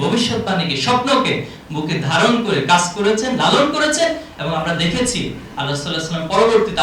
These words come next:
আবু বকর এবং ওমর, ওমর রাদিয়াল্লাহু তাআলার সময় এসেই প্রজন্মের হাত ধরে সেই বিজয় সূচিত হয়েছে, আলহামদুলিল্লাহ। আমার আরেকটা উদাহরণ হচ্ছে হযরত, সরি, আমাদের গোলাম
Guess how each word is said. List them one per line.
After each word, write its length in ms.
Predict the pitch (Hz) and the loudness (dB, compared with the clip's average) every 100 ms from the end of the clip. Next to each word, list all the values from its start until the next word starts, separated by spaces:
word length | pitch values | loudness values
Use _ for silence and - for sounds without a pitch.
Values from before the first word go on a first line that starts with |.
| 160 | 4
আবু 100 | 180 | 4
বকর 320 | 208 220 269 277 - - 156 | 2 2 2 0 -2 -10 -8
এবং 120 | 160 165 | -6 -2
ওমর, 180 | 185 208 208 202 | 0 0 0 -2
ওমর 180 | 185 220 | 2 2
রাদিয়াল্লাহু 400 | 202 185 185 175 175 | 2 2 2 2 0
তাআলার 240 | 170 170 - | 0 -2 -2
সময় 220 | 156 156 170 | -2 0 0
এসেই 280 | - 233 127 - - - | 2 2 0 -2 -10 -6
প্রজন্মের 440 | 143 143 143 135 127 | -4 0 -2 -2 -4
হাত 140 | 131 - | -6 -6
ধরে 120 | 131 170 - | -8 -6 -6
সেই 140 | 139 | -6
বিজয় 220 | 120 123 120 | -6 -8 -10
সূচিত 260 | 135 - - 117 | -10 -12 -14 -12
হয়েছে, 200 | 113 131 | -12 -10
আলহামদুলিল্লাহ। 560 | 127 120 - - - - - - - - - - | -8 -8 -10 -12 -12 -14 -16 -20 -20 -20 -18 -8
আমার 140 | 151 170 | -2 2
আরেকটা 240 | 180 175 208 196 | 2 0 0 2
উদাহরণ 260 | 196 202 214 | 2 2 0
হচ্ছে 220 | - 135 - 175 - - | -2 -4 -4 -6 -12 -14
হযরত, 340 | 139 139 147 147 - - - - - | -10 -6 -6 -8 -14 -20 -20 -20 -20
সরি, 200 | - 135 120 - - - - - - - 185 170 143 | -14 -10 -10 -12 -14 -18 -20 -20 -20 -4 0 2 0
আমাদের 240 | 143 160 165 165 - | -2 -2 -2 -2 -4
গোলাম 220 | 165 190 | 2 4